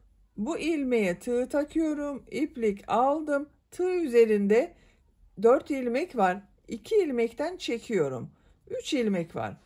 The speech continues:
Üç ilmek içinden bir defa da çekiyorum. Bakın, iki ilmek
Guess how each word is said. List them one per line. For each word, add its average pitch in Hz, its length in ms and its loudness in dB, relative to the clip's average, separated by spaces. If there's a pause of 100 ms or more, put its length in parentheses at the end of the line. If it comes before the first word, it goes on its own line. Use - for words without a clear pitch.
(300)
Üç - 160 -6
ilmek 220 320 -2
içinden 220 460 -4
bir 403 200 4
defa 220 320 2
da 277 120 -4
çekiyorum. 190 560 -2
Bakın, 269 300 -2
iki - 260 -2
ilmek 330 500 -2